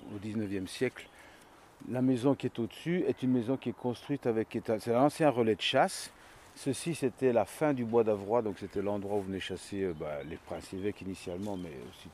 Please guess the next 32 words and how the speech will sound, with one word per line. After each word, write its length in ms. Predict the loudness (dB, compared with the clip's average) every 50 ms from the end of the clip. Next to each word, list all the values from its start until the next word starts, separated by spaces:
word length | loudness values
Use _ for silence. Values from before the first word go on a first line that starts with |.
| -12 -12
les 80 | -10
gens 120 | -8 -8 -8
fortunés. 500 | -10 -10 -16 -14 -10 -8 -6 -4 -4 -4 -6 -8 -16 -18 -18 -18 -18 -18 -20 -18 -10 -4
Et, 180 | 0 0 2 2
euh, 240 | 2 0 0 0 -2 -4 -6 -8 -8 -6
et 80 | -4 -2
la 80 | 0
maison 320 | 2 2 0 0 0 -2 -2
qui 140 | -2 -2 0
est 20 |
là, 260 | 2 4 4 4 4 2
elle 180 | 0 0 2 4
a 80 | 2 2
été 240 | 0 -2 -2 -2
refaite 600 | -2 0 0 -2 -2 -2 0 0 0 -2 -2 -14 -10 -8
en, 80 | -6 -4
au 140 | -4 -4
dix-neuvième 560 | -6 -6 -6 -4 -4 -4 -2 2 2 2 2 2 -2
avec 220 | -2 2 2 2 0 -2 -12 -8
tous 240 | -4 -2 0 2 2
les 100 | 2 2
modules 480 | 4 2 0 0 -2 -4 -4 -2 0
de 80 | 2 4
la 120 | 4 4
place, 500 | 2 0 -2 -4 -4 -4 -12 -14 -14 -16 -18 -16 0 6
de 80 | 10 10
la, 440 | 12 12 12 12 12 10 8 6 2 -2 -6
de 100 | -4 -2
la 420 | 0 2 2 2 2 2 0 -2 -4
cathédrale 380 | -6 -6 -4 2 4 4 4
Saint-Lambert, 480 | 4 4 2 2 2 2 0 0 -2 -2 -4 -12 -8 -2
et, 100 | -2 2